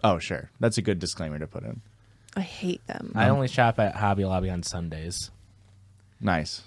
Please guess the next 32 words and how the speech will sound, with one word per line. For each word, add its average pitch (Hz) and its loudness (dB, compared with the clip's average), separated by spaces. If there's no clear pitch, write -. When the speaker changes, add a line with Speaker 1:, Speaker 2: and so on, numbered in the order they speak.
Speaker 2:
The 208 2
joke 180 4
is 180 0
that, 147 4
for - 2
Speaker 3:
Yeah. 214 8
Speaker 2:
those 226 12
that 214 8
don't 208 12
know, 175 6
Hobby 220 10
Lobby 190 6
is 185 2
notoriously 180 2
closed 185 2
on - 0
Sunday. - -4
Speaker 1:
Unless 110 2
you 104 -2
go 104 4
in 98 2
the 90 2
secret 92 0
back 90 2
entrance 87 -4
where 90 -2
they 85 -2
do 82 0
even 87 -2
more 85 0
evil 78 -6
shit. - -8